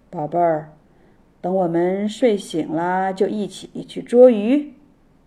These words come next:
熊爸爸给小熊盖好了被子。“耶，我就想要这个，我的爸爸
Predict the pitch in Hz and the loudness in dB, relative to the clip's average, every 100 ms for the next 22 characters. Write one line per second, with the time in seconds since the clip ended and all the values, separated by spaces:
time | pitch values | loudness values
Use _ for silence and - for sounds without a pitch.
0 | _ _ _ _ _ _ _ - 202 214 | _ _ _ _ _ _ _ -18 -14 -10
1 | 254 302 269 254 214 208 202 - 254 269 | -6 -4 -4 -6 -8 -8 -10 -10 -12 -8
2 | 196 185 - 165 170 240 285 - 285 208 | -10 -10 -14 -14 -10 -10 -10 -8 -8 -8
3 | 156 156 190 349 381 311 208 185 - - | -12 -12 -8 -6 -4 -4 -4 -10 -20 -20
4 | _ _ _ _ _ _ _ _ _ - | _ _ _ _ _ _ _ _ _ 2
5 | 392 403 370 349 339 - 330 339 311 403 | 4 6 4 4 0 0 6 8 8 8
6 | 494 427 302 330 320 440 415 349 262 277 | 10 10 10 10 8 4 6 2 6 8
7 | 226 185 - - - - 190 - - 247 | 10 6 0 -20 -20 -6 0 2 4 4
8 | 349 254 208 202 | 6 6 4 2